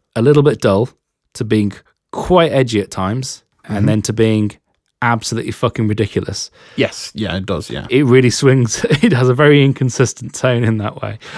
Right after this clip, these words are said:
Speaker 2: I mean, that's what I would say about it as well for myself in, in terms of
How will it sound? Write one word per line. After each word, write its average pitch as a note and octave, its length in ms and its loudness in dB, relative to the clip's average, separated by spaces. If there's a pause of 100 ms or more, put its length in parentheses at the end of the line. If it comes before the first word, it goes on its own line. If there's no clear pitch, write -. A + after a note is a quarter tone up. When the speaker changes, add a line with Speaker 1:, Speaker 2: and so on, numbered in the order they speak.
Speaker 2:
I - 40 -2
mean, G3+ 140 2
that's G#3 280 0
what D3 200 0
I C#3+ 80 2
would B2+ 140 -2
say C3 200 -2
about A#2+ 280 0
it - 80 -4
as G#2+ 160 -10
well A2 160 0
for - 160 -10
myself G#2 540 -2
in, E2+ 220 -8
in G2+ 120 -6
terms F#2+ 560 -8
of F2 680 -6